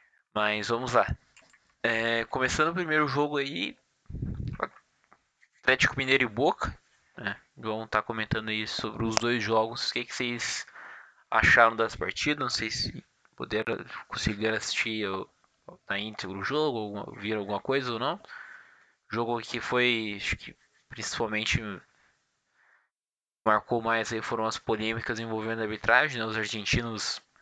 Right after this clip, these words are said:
muito, ficaram realmente muito pistolas aí com, com a arbitragem, né? Tanto no primeiro como no segundo jogo, queriam lá bater no, nos jogadores do, do Galo, no vestiário e tudo mais, deu,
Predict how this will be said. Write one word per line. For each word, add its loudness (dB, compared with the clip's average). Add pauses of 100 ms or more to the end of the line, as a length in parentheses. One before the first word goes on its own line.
(1120)
muito, -4 (580)
ficaram 0
realmente -2
muito -8 (460)
pistolas 4
aí -2
com, -8
com 0
a 0
arbitragem, 4
né? -2
Tanto -6
no -6
primeiro -2
como -10
no -10
segundo -6
jogo, -6
queriam -4
lá 2
bater -4
no, -10 (640)
nos -6
jogadores 2
do, -6 (200)
do -10
Galo, 8
no -8
vestiário 4
e -10
tudo -8
mais, -2
deu, -4